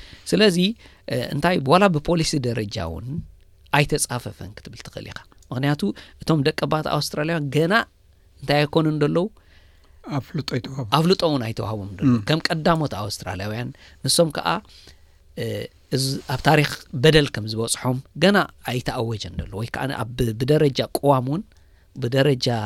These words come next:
Speaker 1: ሕጊ ገና ኣይጸደቕን እንደሎ። ስለዚ ዋላ ኣብቲ ናይ ሕጊ ነገር እውን ገና ይኽየድ እዩ ደሎ እምበር፣ እ፣ ተወዲኡ ተማሊኡ ማለት ኣይኮነን። እቲ ድብል ክብሎ ጸናሕኩ ማልቲካልቸራሊዝም ድማ ኣብ ኣውስትራልያ፣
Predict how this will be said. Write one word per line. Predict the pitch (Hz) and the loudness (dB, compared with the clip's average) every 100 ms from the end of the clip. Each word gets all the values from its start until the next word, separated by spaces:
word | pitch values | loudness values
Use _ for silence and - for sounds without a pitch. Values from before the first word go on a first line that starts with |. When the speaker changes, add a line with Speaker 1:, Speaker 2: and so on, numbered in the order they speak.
| 95 - - - | -6 -10 -12 -2
Speaker 1:
ሕጊ | - 180 131 156 - - _ - | 2 2 2 -2 -6 -20 _ -6
ገና | 139 131 | -4 -4
ኣይጸደቕን | - - 107 101 - | -6 -8 -8 -10 -14
እንደሎ። | 90 104 92 | -16 -14 -10
ስለዚ | 127 147 170 214 | 0 0 0 -2
ዋላ | 120 147 | -2 -2
ኣብቲ | 151 - | -2 -2
ናይ | 131 120 | -2 -2
ሕጊ | - 135 | -2 0
ነገር | 143 151 160 | 2 2 2
እውን | 185 | 2
ገና | 127 139 139 - - - | 2 2 2 -2 -14 -6
ይኽየድ | 120 147 127 107 | 0 2 2 0
እዩ | 92 | -6
ደሎ | 92 95 | -8 -8
እምበር፣ | 123 180 - - - - - | 0 0 0 -10 -20 -20 -12
እ፣ | 107 98 | -10 -10
ተወዲኡ | - 139 151 139 151 | -2 2 2 2 -4
ተማሊኡ | 131 131 135 139 123 | -2 0 0 0 -2
ማለት | 95 92 87 | -6 -10 -10
ኣይኮነን። | 90 92 - _ - - | -12 -16 -18 _ -18 0
እቲ | 156 214 226 214 - - - | 2 4 2 0 -16 -20 -6
ድብል | 143 143 | -4 -2
ክብሎ | 170 156 | 0 0
ጸናሕኩ | 156 147 - 139 | 0 -4 -4 -2
ማልቲካልቸራሊዝም | 151 147 151 147 151 151 151 165 165 | -2 -2 -2 -2 0 0 0 -2 -4
ድማ | 175 - | -4 -4
ኣብ | - | -4
ኣውስትራልያ፣ | 139 147 156 156 | -4 -2 -2 0